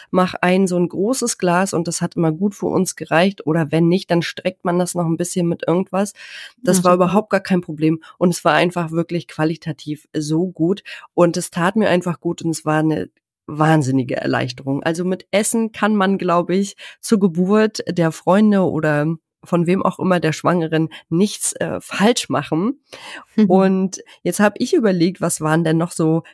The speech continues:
Speaker 1: meine besten Geschenke zur Geburt?
Speaker 2: Ja.
Speaker 1: Da hatte ich unter anderem auch einen Bambusteller mit Saugnapf.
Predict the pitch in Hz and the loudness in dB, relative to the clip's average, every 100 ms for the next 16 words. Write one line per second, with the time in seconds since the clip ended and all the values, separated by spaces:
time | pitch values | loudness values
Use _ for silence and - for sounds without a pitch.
0 | _ 156 160 202 156 165 175 - 156 156 | _ 0 2 2 2 -2 -4 -4 -2 -2
1 | - 160 165 156 165 156 147 185 185 180 | -2 -2 -2 -6 -4 -4 -4 0 0 2
2 | 190 180 151 170 - 175 - 165 - - | -2 -2 -4 -4 -6 -10 -6 -4 -2 0
3 | 185 165 151 165 175 165 208 - _ - | 0 0 -2 2 4 4 0 -6 _ -20
4 | - _ - 165 165 156 175 202 196 - | -20 _ 0 2 4 4 2 2 0 -2
5 | - 156 160 151 151 - 143 139 139 135 | 0 0 2 0 0 0 2 2 0 -6
6 | 127 - | -6 -18